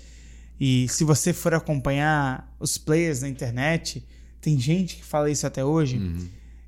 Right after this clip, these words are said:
Speaker 1: Esse cara, ele te entrega o conteúdo, ele te entrega o conteúdo, e aí chega no fechamento,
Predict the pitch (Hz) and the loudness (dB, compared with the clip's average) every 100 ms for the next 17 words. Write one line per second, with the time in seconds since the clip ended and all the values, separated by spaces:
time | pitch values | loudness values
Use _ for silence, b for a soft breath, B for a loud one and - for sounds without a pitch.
0 | - - 151 - 147 151 156 156 151 147 | -6 -2 -4 0 4 4 4 2 0 -2
1 | 156 151 147 156 156 160 151 143 143 180 | -4 -6 -4 -4 -4 -6 -6 -4 -2 -2
2 | 185 160 143 160 143 156 147 151 - 143 | -2 -4 -4 -8 -6 -6 -4 -6 -2 0
3 | 160 175 160 156 - 165 160 160 - 139 | 2 4 2 2 2 0 2 2 0 -2
4 | 151 147 170 180 180 | 0 4 4 4 4